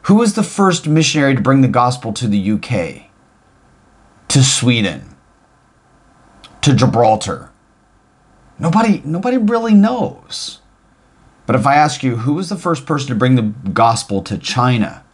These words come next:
Why we know that, I don't know. Maybe it's 'cause it's the most populous, populated country in the world. Maybe because it has more people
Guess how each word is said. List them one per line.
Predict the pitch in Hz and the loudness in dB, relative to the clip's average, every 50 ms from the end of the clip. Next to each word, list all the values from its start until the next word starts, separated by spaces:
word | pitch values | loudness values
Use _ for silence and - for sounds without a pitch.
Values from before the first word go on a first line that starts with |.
| _ - - - - | _ -20 -20 -16 -6
Why | - 120 160 208 254 269 | 0 2 2 4 4 4
we | 262 262 220 | 2 4 4
know | 185 156 139 127 | 4 4 4 4
that, | 127 127 127 127 | 4 2 2 2
I | 131 147 | 0 -4
don't | 143 143 147 | -2 -2 -2
know. | 147 127 | -2 0
Maybe | 123 143 165 180 214 | 2 0 0 0 0
it's | 202 - - | -4 -4 -2
'cause | - 190 170 - - | -2 -2 -2 0 -2
it's | 143 131 - | -6 -4 -2
the | - 131 | 0 0
most | 127 131 127 131 - | 2 2 0 0 -4
populous, | - - - 151 165 165 - 170 160 156 160 151 147 135 135 - - 110 101 - - - | -10 -4 -2 -2 -2 -2 -2 0 0 2 0 0 -2 -6 -10 -10 -6 -6 -6 -6 -6 -4
populated | - 143 139 135 156 143 135 127 123 113 | -2 -2 -2 0 0 0 0 2 0 0
country | - 127 110 104 - 127 | -2 -4 -4 -2 -2 -2
in | 110 107 | -2 0
the | 113 | 0
world. | 120 139 117 - - - - - - | 0 0 0 0 -2 -6 -18 -12 -2
Maybe | - 135 - 156 151 | 0 2 2 2 2
because | 147 151 151 139 135 - 151 147 135 | 2 2 0 0 0 0 0 2 2
it | 143 | 2
has | 135 143 139 135 | 2 2 0 0
more | 143 139 131 | 0 -2 -2
people | 135 - - 185 185 175 - 117 92 78 - - | -4 -4 -6 -6 -6 -4 -4 -4 -4 -4 -4 -8